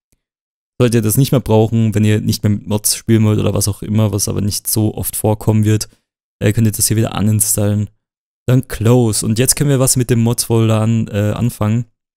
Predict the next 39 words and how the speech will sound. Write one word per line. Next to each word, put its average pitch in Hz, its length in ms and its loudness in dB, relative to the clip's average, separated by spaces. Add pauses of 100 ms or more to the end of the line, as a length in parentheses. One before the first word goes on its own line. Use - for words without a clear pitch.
(440)
Denn 113 80 4
mit 117 160 4
dem 123 120 4
könnten 120 500 -2
wir 107 120 2
jetzt 120 300 -2
theoretisch 113 560 0
anfangen 107 500 -4
zu - 160 -6
modden. 110 460 0
Wer 104 80 0
hätte 104 200 -4
es - 140 -4
gedacht? 113 420 -4 (600)
Damit 143 260 4
wir 175 60 6
das 117 200 4
überhaupt 117 280 0
können, 139 560 2
brauchen 131 300 2
wir 123 120 2
aber 117 220 0
die 117 400 0 (160)
Originaldateien 127 840 2
von 113 300 2
G 120 120 2
T - 140 0
A. 123 180 2
Und 101 180 -2
ich 120 120 -4
zeige 139 180 0
euch - 80 -2
das - 180 -2
jetzt - 140 -8
ganz 104 140 -2
einfach - 420 -4
an 110 140 -4
einem 110 260 0
Beispiel. - 600 -6